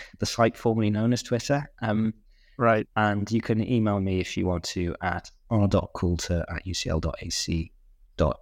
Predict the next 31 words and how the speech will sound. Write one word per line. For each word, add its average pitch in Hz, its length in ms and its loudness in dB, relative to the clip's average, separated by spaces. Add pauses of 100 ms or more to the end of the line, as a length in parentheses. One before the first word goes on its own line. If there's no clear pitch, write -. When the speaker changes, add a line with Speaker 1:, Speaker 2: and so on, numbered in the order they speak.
(180)
Speaker 1:
U 78 220 -4
K. - 320 -2 (2500)
Speaker 2:
Oh, 165 220 4
I 175 120 6
always 151 240 4
forget 120 360 4 (180)
Twitter 113 380 4
has 113 400 0 (200)
changed 113 380 4
to 107 160 4
it. 113 100 -6
It's - 160 -8
Speaker 1:
Yeah. 90 400 2
Speaker 2:
X - 300 -2
now. 107 300 0 (100)
Uh, 208 160 2 (320)
Speaker 1:
Yeah. - 180 -14 (100)
Speaker 2:
something 117 260 2
Speaker 1:
Yeah. 110 60 4
Speaker 2:
you 117 80 2
have 110 120 -4
to 113 180 2 (100)
fi-, - 180 -2 (1200)
all - 100 0
right, 104 120 4
Speaker 1:
It's 110 100 0
hard 127 180 4
to 95 60 2
Speaker 2:
so 87 60 -6
Speaker 1:
keep 85 160 -2
track. - 320 -6